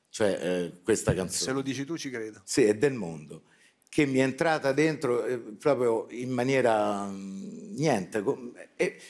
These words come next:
Speaker 1: e quindi c'è... e a un certo punto ci sono entrato talmente dentro che è scattato il processo,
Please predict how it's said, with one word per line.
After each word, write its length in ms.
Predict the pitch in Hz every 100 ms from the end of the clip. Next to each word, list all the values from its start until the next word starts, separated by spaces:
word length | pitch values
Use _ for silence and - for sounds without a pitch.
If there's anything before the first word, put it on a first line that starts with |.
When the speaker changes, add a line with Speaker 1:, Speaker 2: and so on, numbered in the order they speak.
| -
Speaker 1:
e 140 | - -
quindi 260 | 262 214
c'è... 280 | 175 160 92 - - - _ _
e 360 | - 190 - - - _ _ _ -
a 80 |
un 100 | 175
certo 340 | 180 233 226 208
punto 500 | 139 120 - 120 -
ci 160 | -
sono 220 | 147 202 202
entrato 340 | 196 123 113
talmente 560 | 143 151 190 220 - 127
dentro 720 | 107 90 87 - 160 - -
che 420 | - 185 - - -
è 100 | 151
scattato 800 | - 220 - 113 107 123 123 104
il 220 | 113 101
processo, 920 | - 117 - 90 92 - 104 98 -